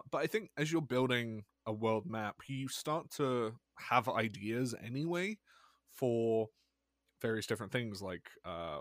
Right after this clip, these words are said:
whether or not you want a specific continent to be, like, more of a mountainous or jungle environment, whether there's gonna be a massive desert, like, toward the equator of the world, you know, and you start building that lore just based off of generic zone stereotypes.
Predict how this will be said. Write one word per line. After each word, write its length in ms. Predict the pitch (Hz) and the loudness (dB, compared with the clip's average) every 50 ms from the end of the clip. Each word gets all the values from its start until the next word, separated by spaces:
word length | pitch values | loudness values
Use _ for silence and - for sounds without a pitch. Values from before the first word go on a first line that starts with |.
| - | -8
whether 280 | 113 110 110 107 101 104 | -8 -6 -4 -4 -2 -2
or 120 | 104 104 | -4 -4
not 160 | 104 104 85 | -4 -4 -4
you 100 | 107 107 | -4 -6
want 160 | 107 107 104 104 | -4 -4 -6 -6
a 20 | |
specific 400 | - - 117 - - 104 107 95 | -6 -6 -6 -6 -6 -6 -6 -6
continent 480 | - - 101 101 - - 107 107 92 - | -6 -6 -8 -8 -6 -8 -8 -8 -8 -10
to 100 | - 110 | -12 -14
be, 440 | 101 - 104 104 107 107 110 104 - - - - - - _ _ | -10 -8 -8 -6 -6 -6 -6 -8 -10 -14 -20 -20 -20 -20 _ _
like, 140 | - 110 - - - | -10 -10 -10 -8 -6
more 260 | 120 113 113 110 110 | -2 0 2 2 2
of 120 | 113 110 | 0 0
a 40 | 117 | -2
mountainous 840 | 110 107 107 107 104 107 104 - - 110 107 104 107 107 - - - | -4 -4 -4 -6 -6 -6 -8 -10 -8 -6 -6 -6 -6 -6 -8 -8 -8
or 180 | 101 98 98 98 - | -8 -8 -10 -10 -10
jungle 460 | - 107 104 110 110 107 110 107 110 | -8 -8 -8 -6 -4 -4 -2 -2 -2
environment, 760 | 107 107 107 - 110 107 107 107 107 107 107 107 107 107 - | -4 -4 -2 -2 0 0 0 0 -2 -4 -4 -6 -8 -8 -8
whether 240 | - 104 101 101 104 | -8 -8 -8 -8 -10
there's 200 | 104 107 104 104 | -10 -10 -12 -12
gonna 160 | - 101 101 | -12 -10 -10
be 200 | 101 104 98 98 | -10 -8 -8 -8
a 60 | 98 | -8
massive 420 | 101 101 101 104 104 - - 101 90 - | -8 -8 -8 -8 -8 -6 -8 -8 -8 -6
desert, 400 | - 98 113 117 113 117 117 - | -4 -2 -2 -2 -2 -2 -4 -4
like, 240 | - 107 104 95 - | -4 -6 -6 -6 -8
toward 320 | - - 107 107 107 101 92 | -10 -10 -8 -6 -6 -8 -8
the 160 | - 92 - | -12 -14 -14
equator 580 | 85 _ - - 120 120 123 - - 139 131 120 | -16 _ -8 -4 -4 -4 -4 -4 -2 -2 -2 -2
of 120 | 117 113 | -2 -4
the 80 | - 120 | -6 -4
world, 560 | 120 120 123 123 123 120 117 117 113 110 - - - - - - - - - | -2 2 2 4 4 4 4 2 2 0 -2 -8 -18 -20 -20 -20 -20 -12 -6
you 80 | - 156 | -4 -2
know, 140 | 139 113 104 - - - _ _ - - | -2 -2 -4 -6 -10 -20 _ _ -6 -4
and 220 | 156 160 156 - | -4 -4 -4 -6
you 220 | - 165 160 180 170 | -4 -2 0 0 2
start 360 | - - - 185 190 185 - 139 - _ | 2 4 4 4 4 4 2 0 -4 _
building 460 | - 147 160 160 156 151 156 143 135 | 4 6 6 6 6 6 4 2 2
that 180 | 131 131 - - | 2 0 2 2
lore 380 | 120 123 143 151 143 123 117 117 | 2 4 6 6 6 6 6 4
just 300 | - - 131 - _ - | 2 -2 -2 -2 _ -2
based 320 | 131 135 131 - - 139 | 0 0 0 0 0 0
off 180 | 131 123 - - | 0 0 0 -2
of 220 | 127 120 113 113 | -4 -4 -4 -6
generic 500 | 110 117 117 117 120 120 120 117 - 110 | -4 -4 -2 0 0 0 -2 -2 -4 -4
zone 420 | 110 110 113 110 117 131 135 131 | -6 -4 -2 -2 -2 -2 -2 -2
stereotypes. 840 | 120 - - 98 87 73 - 80 - - - 80 - - - - - | -2 -4 -4 -4 -4 -6 -6 -8 -8 -8 -8 -10 -10 -10 -12 -14 -14